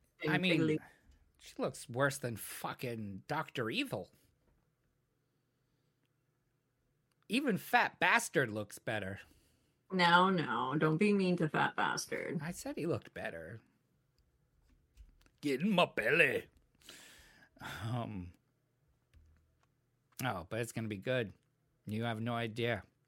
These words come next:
Speaker 1: You have no idea.
Speaker 2: So stay tuned.
Speaker 1: And
Speaker 2: Because
Speaker 1: here's,
Speaker 2: we
Speaker 1: here's the funny thing. It's like,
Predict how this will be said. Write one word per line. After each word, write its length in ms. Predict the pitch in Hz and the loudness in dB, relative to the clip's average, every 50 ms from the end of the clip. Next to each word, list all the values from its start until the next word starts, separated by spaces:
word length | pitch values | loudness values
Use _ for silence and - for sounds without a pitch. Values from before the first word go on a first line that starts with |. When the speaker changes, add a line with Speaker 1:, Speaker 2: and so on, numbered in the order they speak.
| _ _ _ _ _ _ _ _ _ _ _ _ _ _ _ _ _ _ | _ _ _ _ _ _ _ _ _ _ _ _ _ _ _ _ _ _
Speaker 1:
You 140 | 104 107 101 | -10 -10 -8
have 160 | 90 85 90 - 78 82 85 87 | -10 -12 -14 -16 -16 -16 -14 -14
no 160 | 90 90 90 | -12 -12 -12
idea. 420 | 85 82 85 80 82 78 65 67 64 _ _ _ - - - - - - - - _ _ _ - | -12 -14 -14 -16 -16 -16 -16 -16 -18 _ _ _ -20 -20 -20 -20 -20 -20 -20 -20 _ _ _ 0
Speaker 2:
So 80 | 262 | 0
stay 320 | - - - - 285 277 254 | 0 0 -2 0 0 0 2
tuned. 640 | - 294 277 220 175 151 151 156 156 196 208 - - - - - - - - _ _ | 4 4 4 4 4 0 0 0 0 -2 -2 -2 -4 -20 -20 -20 -20 -20 -20 _ _
Speaker 1:
And 200 | 160 165 165 160 143 | 4 4 4 2 0
Speaker 2:
Because 120 | 226 226 | -2 4
Speaker 1:
here's, 320 | 226 214 220 233 208 - - | 6 6 6 6 4 0 2
Speaker 2:
we 80 | 185 190 | 4 4
Speaker 1:
here's 220 | 208 226 202 190 | 4 4 2 2
the 100 | - 196 | -2 -2
funny 380 | - - - 156 156 151 143 135 | -2 0 -2 -2 -2 -2 -4 -6
thing. 360 | 143 - 120 101 90 92 90 | -6 -8 -8 -8 -8 -12 -12
It's 220 | 98 110 110 - - | -12 -12 -14 -10 -8
like, 340 | 120 107 104 95 _ - | -8 -8 -8 -10 _ -20